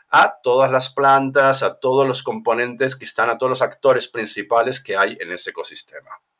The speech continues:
Y esos, todos estos microorganismos son microorganismos aeróbicos.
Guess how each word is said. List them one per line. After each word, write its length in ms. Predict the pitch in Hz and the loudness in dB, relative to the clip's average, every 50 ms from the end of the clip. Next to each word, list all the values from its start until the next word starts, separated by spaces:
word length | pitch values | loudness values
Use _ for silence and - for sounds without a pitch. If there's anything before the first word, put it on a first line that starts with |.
| _ _ _ _ _ _ _ _ _ - - - - - - - - _ | _ _ _ _ _ _ _ _ _ -20 -20 -20 -20 -20 -20 -20 -20 _
Y 200 | - 113 135 180 | -8 0 4 4
esos, 360 | 202 202 - - 185 - - | 4 4 4 0 0 0 0
todos 300 | - 101 104 104 - - | 2 2 4 4 4 2
estos 180 | 160 135 151 135 | 0 -2 -4 -4
microorganismos 640 | 127 127 123 113 113 113 127 139 135 139 147 143 - | -2 -2 0 2 2 2 2 -2 -2 -2 -2 -2 -2
son 160 | - 131 135 | -2 -2 -2
microorganismos 800 | 143 143 - 117 110 104 101 113 123 120 131 135 147 143 - - - | -4 -4 -2 0 0 2 2 0 -2 -2 -2 -2 0 -2 -2 -4 -6
aeróbicos. 800 | 80 78 82 85 85 78 78 69 - 65 64 - - - - _ | -6 -4 -2 -2 -2 -2 -6 -10 -12 -12 -10 -8 -10 -10 -12 _